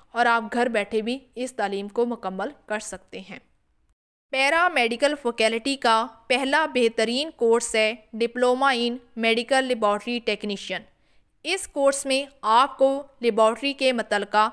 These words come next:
तमाम तरह का इल्म पढ़ाया जाता है। तजर्बात की रोशनी में ये सिखाया जाता है कि आप किस तरह से किसी भी लेबॉरेटरी में काम कर सकते हैं।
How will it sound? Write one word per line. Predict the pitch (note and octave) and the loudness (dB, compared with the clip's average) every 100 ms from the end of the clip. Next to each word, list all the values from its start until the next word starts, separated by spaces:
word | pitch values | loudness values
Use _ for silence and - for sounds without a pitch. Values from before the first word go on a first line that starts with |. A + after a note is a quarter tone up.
| - _ | -6 _
तमाम | - B3+ C#4+ D#4+ D#4+ | -4 2 4 2 0
तरह | A#3 A#3 | 0 2
का | A#3+ A#3 | 0 0
इल्म | A#3 A#3 B3+ - - | 0 0 -2 -6 -8
पढ़ाया | A3 A3+ G3 F#3+ | -6 -2 -2 -2
जाता | G3 F#3+ G#3 | -4 -4 -4
है। | A#3+ D4+ - _ - | -4 -4 -6 _ -4
तजर्बात | C4 C4 C4 B3+ C4 E4 | -2 2 2 4 4 2
की | D#4+ D#4 | 0 -2
रोशनी | A#3 A3 A3 D4 D4 | 2 2 2 -6 -2
में | C4+ C#4 - _ | -2 -2 -8 _
ये | A#3 B3 | -6 -6
सिखाया | B3 A#3+ A#3+ A#3+ E4+ | -4 -6 -2 0 2
जाता | C#4 G3+ - | 2 0 0
है | G#3+ A3 A3+ - _ | 0 -2 -4 -14 _
कि | - C#4 | -4 -2
आप | A#3 A#3+ C4+ - - | 4 4 4 -2 -4
किस | F4 - | -4 2
तरह | B3+ A3 | 2 2
से | A3 A#3 B3 - _ - | 0 -2 -2 -8 _ -12
किसी | D4 F4+ | -6 -4
भी | F4 E4+ | -2 -2
लेबॉरेटरी | C#4+ A3 G#3 G#3 B3+ | -2 -2 0 -2 -2
में | B3 A#3 | -4 -4
काम | A3+ G3+ G#3 B3+ _ | -2 0 0 -4 _
कर | A#3 A3+ | -4 -4
सकते | - F#3 - F#3+ | -6 -10 -12 -14
हैं। | A3 F#3+ | -10 -12